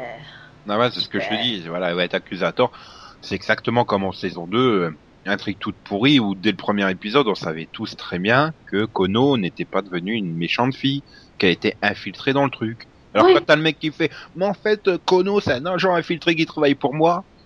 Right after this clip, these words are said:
Speaker 1: Ah, c'est censé être une grosse révélation et un choc, mais on le sait depuis une demi-saison, mon gars. <laughs>
Speaker 2: <laughs> Oui, il y avait, il y avait que le, les autres du Five-O qui avaient pas compris, en fait, hein.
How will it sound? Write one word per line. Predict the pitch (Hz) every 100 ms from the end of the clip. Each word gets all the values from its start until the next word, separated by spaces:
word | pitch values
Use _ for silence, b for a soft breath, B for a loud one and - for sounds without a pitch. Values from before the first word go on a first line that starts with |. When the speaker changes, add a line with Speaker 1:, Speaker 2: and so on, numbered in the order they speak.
| _ _ _ 101
Speaker 1:
Ah, | 117 139
c'est | -
censé | 107 104 117
être | 107
une | 107
grosse | 110 117
révélation | - 110 110 110 127
et | 113
un | 107
choc, | - 156 170
mais | 110 101 95
on |
le | 101
sait | - 110
depuis | -
une | 107
demi-saison, | 107 117 120 135 139
mon | 135 98
gars. | 95 80 90 -
<laughs> | -
Speaker 2:
<laughs> | - 262
Oui, | 247 269 294 302 277 311 269
il | 262 294 311
y |
avait, | 277 233
il |
y | 240
avait | 233 254
que | 311
le, | 320 294
les | 262 269
autres | 254
du | 262
Five-O | 262 254 262
qui | 220
avaient |
pas | - 262
compris, | 262 247 226
en |
fait, | 202 196
hein. | 196 190